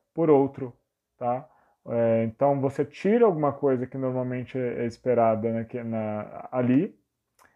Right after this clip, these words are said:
e coloca outra. Bom, eu, eu dei muitos exemplos aqui, né? Veja que os exemplos que eu tô dando, eles, eu, eu dei em todos os níveis, tá?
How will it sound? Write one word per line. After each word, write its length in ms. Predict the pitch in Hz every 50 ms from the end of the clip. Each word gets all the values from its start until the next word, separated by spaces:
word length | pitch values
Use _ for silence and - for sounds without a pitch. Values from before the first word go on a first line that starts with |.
| _ _ _ _ _ -
e 100 | 151 147
coloca 440 | - - 156 151 143 143 - 156
outra. 480 | 151 135 127 120 113 107 - - 104 98 _ _ _ _ _ _ _ _ _ _ _ _ -
Bom, 360 | 127 147 143 120 - - - -
eu, 200 | 131 127 139 -
eu 60 | 147
dei 180 | 131 156 165 165
muitos 380 | 160 160 196 214 208 220 175
exemplos 480 | 170 165 135 151 156 156 151 156 151 139
aqui, 400 | 135 - - - 135 139 160 180
né? 260 | 160 139 139 139 135 - - - -
Veja 320 | 123 123 139 156 151 160 165
que 100 | - 175
os 120 | 156 143
exemplos 360 | 151 139 143 180 185 - 208
que 80 | - -
eu 60 | 135
tô 120 | - 139 120
dando, 640 | 113 113 135 156 185 185 160 135 113 113 110 110 _ _ _ _ _ _ _ _ _ _
eles, 460 | - 127 127 131 143 139 - - - 160 -
eu, 280 | - 135 127 131 - 139
eu 60 | 135
dei 160 | 123 131 151
em 80 | 165 160
todos 320 | - - 202 220 233 277
os 180 | 277 302 294 269
níveis, 440 | 233 220 180 131 113 107 101 101 -
tá? 320 | - 135 139 170 202 -